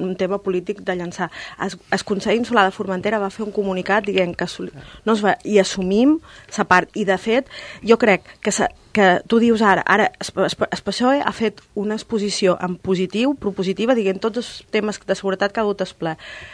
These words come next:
Eh, el P P ha estat mesos i mesos en aquesta tertúlia, diverses vegades tingut de dir que no jugassis en seguretat ciutadana, que no l'alarmassis amb, amb, amb això. I jo crec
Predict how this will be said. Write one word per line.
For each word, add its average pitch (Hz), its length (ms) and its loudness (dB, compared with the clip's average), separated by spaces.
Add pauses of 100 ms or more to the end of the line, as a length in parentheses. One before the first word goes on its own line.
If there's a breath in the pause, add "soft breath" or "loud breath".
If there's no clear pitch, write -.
(460 loud breath)
Eh, 180 480 2
el - 160 -6
P 208 80 0
P 220 120 2 (120)
ha - 160 4
estat 185 300 0 (340 loud breath)
mesos 233 160 4
i 247 80 2
mesos 208 240 0
en 196 80 -2
aquesta 208 240 -4
tertúlia, 233 320 0
diverses 220 300 0
vegades 208 340 2
tingut 208 240 -2
de 202 80 0
dir 190 140 0 (340 loud breath)
que 226 80 -2
no 226 160 2
jugassis 233 400 4
en 220 80 -2
seguretat 196 400 0
ciutadana, 233 480 0
que 214 80 -2
no 233 140 4
l'alarmassis 220 720 2
amb, - 160 -8 (100)
amb, 185 320 -2
amb 190 160 -2
això. 254 160 0
I 240 160 4
jo 254 80 8
crec 226 240 2